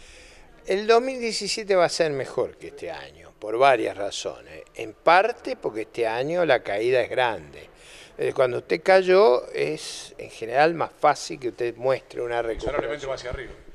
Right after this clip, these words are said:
Speaker 1: Eso va a mostrar una recuperación. Me parece que también Brasil va a estar en mejor situación, me parece que el agro va a tener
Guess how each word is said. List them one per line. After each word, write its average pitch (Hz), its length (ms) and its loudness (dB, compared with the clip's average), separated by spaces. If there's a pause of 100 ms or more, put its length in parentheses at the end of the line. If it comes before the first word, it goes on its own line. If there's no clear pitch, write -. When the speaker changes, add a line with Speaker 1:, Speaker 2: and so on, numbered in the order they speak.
(560)
Speaker 1:
Eso 156 300 4
va 165 120 8
a 165 60 4
mostrar 131 540 -2
una 107 200 -10
recuperación. 101 1000 -12 (100)
Me 147 120 -12
parece 185 540 -2
que 170 340 -6 (600)
también 160 460 0
Brasil 156 520 -4
va 127 60 0
a - 20 0
estar 147 240 -2
en 123 160 -6
mejor 123 320 -6
situación, 120 800 -6
me 120 100 -8
parece 131 520 -4
que 120 120 -12
el 120 140 -4
agro 127 400 0
va 123 100 2
a 127 140 -6
tener 127 500 -4